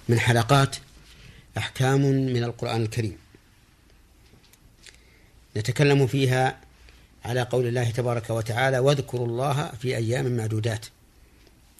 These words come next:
فمن تعجل في يومين فلا إثم عليه، ومن تأخر فلا إثم عليه لمن اتقى، واتقوا الله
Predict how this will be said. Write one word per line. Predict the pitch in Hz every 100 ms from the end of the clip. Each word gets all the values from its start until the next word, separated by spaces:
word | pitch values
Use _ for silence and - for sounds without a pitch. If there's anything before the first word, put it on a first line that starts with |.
| - -
فمن | 117 120
تعجل | 110 117 127 117 110
في | 113
يومين | 110 113 127 127 127
فلا | 107 113 110
إثم | 110 107
عليه، | 107 127 139 - - - - - -
ومن | 113 107
تأخر | 113 123 - 107 110
فلا | 110 117 117
إثم | 120
عليه | 113 123 135 123
لمن | 117 113
اتقى، | 110 110 131 - 143 - - - - - -
واتقوا | 123 110 127 120 120
الله | 117 110 113 117